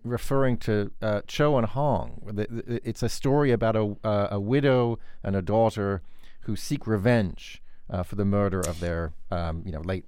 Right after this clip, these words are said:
husband and, and father. Um,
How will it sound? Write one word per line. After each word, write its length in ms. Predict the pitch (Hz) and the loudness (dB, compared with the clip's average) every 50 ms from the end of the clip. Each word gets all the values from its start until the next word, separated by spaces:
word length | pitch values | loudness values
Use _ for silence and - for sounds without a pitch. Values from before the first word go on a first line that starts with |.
| - - | -12 -10
husband 400 | - 110 95 - - 92 85 82 | -6 -6 -6 -6 -4 -6 -4 -4
and, 180 | 78 78 82 - | -4 -6 -8 -8
and 160 | - 80 78 - | -8 -10 -8 -4
father. 400 | - 98 90 87 82 - - - - - - - - - - | -2 0 0 0 0 -2 -6 -10 -12 -12 -12 -12 -12 -10 -4
Um, 460 | - 120 117 117 113 113 113 110 110 | 2 4 6 6 6 6 6 4 2